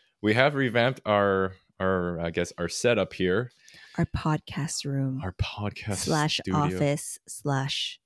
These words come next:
Speaker 2: I don't know.
Speaker 1: Storage
Speaker 2: Storage of
Speaker 1: closet.
Speaker 2: junk. Anyways. <laughs>
Speaker 1: But, yeah, you'll, you'll see.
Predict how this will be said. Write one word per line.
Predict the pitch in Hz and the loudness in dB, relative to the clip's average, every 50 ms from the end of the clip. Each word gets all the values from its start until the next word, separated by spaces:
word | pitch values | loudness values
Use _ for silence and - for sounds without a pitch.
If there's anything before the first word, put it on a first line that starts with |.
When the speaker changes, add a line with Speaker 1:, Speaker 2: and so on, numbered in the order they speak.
| _ _ _ _ _ _ _ _ _ _ _ _ - | _ _ _ _ _ _ _ _ _ _ _ _ -10
Speaker 2:
I | - 131 | -10 -8
don't | - - - | -8 -8 -12
know. | 143 151 160 - _ _ _ _ _ _ _ _ _ _ _ _ _ _ _ _ | -12 -12 -12 -16 _ _ _ _ _ _ _ _ _ _ _ _ _ _ _ _
Speaker 1:
Storage | - - - - - 165 143 143 - | -18 -18 -14 -10 -8 -8 -8 -8 -8
Speaker 2:
Storage | - - - 143 143 143 143 - | -6 -4 -4 -2 -2 -2 -4 -4
of | 139 139 | -6 -6
Speaker 1:
closet. | - - | -4 -4
Speaker 2:
junk. | 143 135 143 - - - _ - - | -4 -6 -6 -8 -12 -20 _ -12 -8
Anyways. | - 139 135 147 156 - _ _ _ _ - | -6 -6 -6 -6 -8 -10 _ _ _ _ -8
<laughs> | - - - - | -8 -8 -8 -6
Speaker 1:
But, | - 98 92 85 - - _ _ _ - | -2 -2 0 -2 -2 -6 _ _ _ -4
yeah, | 110 110 104 90 80 58 | 0 0 0 0 0 -2
you'll, | 78 92 95 87 87 87 - - | -4 -2 -2 -2 -2 -4 -4 -2
you'll | 104 101 95 | 0 0 0
see. | - - 117 107 90 85 90 | 0 0 0 0 2 2 0